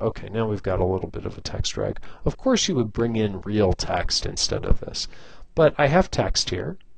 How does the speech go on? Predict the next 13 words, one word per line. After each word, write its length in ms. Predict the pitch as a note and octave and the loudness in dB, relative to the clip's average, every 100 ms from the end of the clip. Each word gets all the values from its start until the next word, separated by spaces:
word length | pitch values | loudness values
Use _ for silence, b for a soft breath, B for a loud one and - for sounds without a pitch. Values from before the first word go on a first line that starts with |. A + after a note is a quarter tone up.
| F3 | 2
Now 80 | |
I'm 140 | G#3 C4 | 4 4
gonna 200 | G#3 A#2+ | 4 2
place 600 | - - A2+ A#2 - - - - - | 0 2 4 6 2 0 -10 -16 -12
a 80 | - | -4
graphic. 720 | C3 F3+ G#3+ - - - - - b b b b b - - - - - - - - - | 2 4 6 4 4 -10 -10 -12 b b b b b -18 -18 -18 -18 -18 -18 -16 -16 -10
Let's 120 | - | -8
see 160 | C#3 | 0
if 160 | A#2 - | 0 -2
I 60 | G#2+ | -8
can 200 | - G2 | -8 -2
go 260 | G#2 G2+ | 0 2
out. 360 | G2+ G2 G2 | 4 4 4